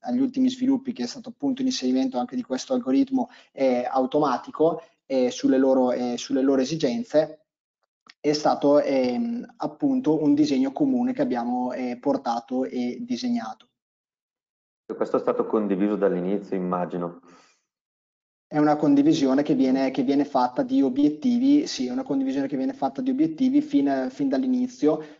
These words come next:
Speaker 1: Nel caso di, di rifra, poi, eh, lascio la parola a Alberto che, eh, può testimoniare in prima persona, eh, in prima persona questa cosa, ma in generale comunque nei progetti possiamo anche dire che poi un po' l'appetito viene mangiando, per cui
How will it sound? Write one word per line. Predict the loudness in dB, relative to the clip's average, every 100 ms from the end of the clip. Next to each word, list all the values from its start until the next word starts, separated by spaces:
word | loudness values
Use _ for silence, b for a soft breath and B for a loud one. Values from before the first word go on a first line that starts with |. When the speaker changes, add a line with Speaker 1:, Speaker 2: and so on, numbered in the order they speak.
| _
Speaker 1:
Nel | -6 -2
caso | 0 0 0
di, | 0 2 2 0 2
di | 2
rifra, | 2 0 -4
poi, | -6 -4 -2 -4
eh, | -4 -6
lascio | -6 -4
la | -4
parola | 0 2
a | 0
Alberto | 0 -2 -2 -4
che, | 0 0
eh, | 0 -6
può | -6 -8
testimoniare | -8 -2 0 2 2
in | 0
prima | 0 0
persona, | 0 -2 -4 -2 0 -2 -2
eh, | -2 -2 -4 -6 -6
in | -6
prima | -4 -4
persona | -4 -4 -6 -6
questa | -6 -6 -2
cosa, | 0 2 0 -2 B B _ _ -4
ma | 0
in |
generale | 2 2 4 4 2 -2
comunque | -4 -4 -2
nei | -2
progetti | 0 0 0 -2 -4
possiamo | -4 -2
anche | -2 0
dire | 0 -2
che | -4
poi | -4 -4
un |
po' | 0 0
l'appetito | -2 -2 -2 -2 0
viene | 0 2
mangiando, | 0 0 0 0 -2
per | -4 -8
cui | 2 2 2